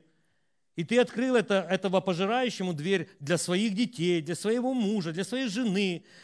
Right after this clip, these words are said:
для своих родителей. В той семье, где ты живешь, там будет действовать дьявол. Потому что ты отдал время не туда, куда надо. Ты отдал время не туда, куда надо. Сегодняшняя х-, самая большая инфекция в этом мире – это мобильные телефоны.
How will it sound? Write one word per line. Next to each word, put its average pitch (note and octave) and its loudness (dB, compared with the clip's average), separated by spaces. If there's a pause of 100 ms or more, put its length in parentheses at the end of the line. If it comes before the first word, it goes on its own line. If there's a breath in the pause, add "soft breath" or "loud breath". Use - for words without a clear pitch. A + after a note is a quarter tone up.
(180 loud breath)
для G3+ -2
своих C4+ -4
родителей. F#3+ -2 (260 loud breath)
В - -20
той C#4 2
семье, B3 2
где D#3 -2
ты E3+ -4
живешь, D#3 -2 (180)
там A3 2
будет F3+ 0
действовать D3+ -2
дьявол. A2 -6 (840)
Потому E3+ -4
что E3 -2 (260 soft breath)
ты F#3+ 0
отдал F3 2
время D#3 -2
не C3 -6
туда, B2+ -6
куда B2 -6
надо. A#2+ -6 (380)
Ты D3 -4
отдал C#3+ 2
время E3+ 0
не B2+ -8
туда, C#3 -6
куда C3 -10
надо. A2+ -8 (1300)
Сегодняшняя G#3 0
х-, - -14
самая G3+ -2
большая G3+ -2
инфекция G3 -2
в D#3+ -4
этом E3 -4
мире – F3+ -2
это D3+ -6
мобильные D#3 -4
телефоны. C#3+ -4